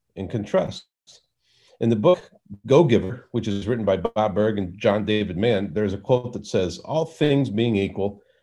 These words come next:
people will do business with and refer business to those people they know, like, and trust."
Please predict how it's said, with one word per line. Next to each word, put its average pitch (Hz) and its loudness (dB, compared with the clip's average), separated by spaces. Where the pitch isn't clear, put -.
people 135 -2
will 139 -2
do 135 0
business 110 -2
with 95 -2
and 95 -4
refer 101 -2
business 101 -2
to 98 -4
those 139 0
people 110 -2
they 92 -6
know, 90 -2
like, 90 -4
and 92 -10
trust." - -4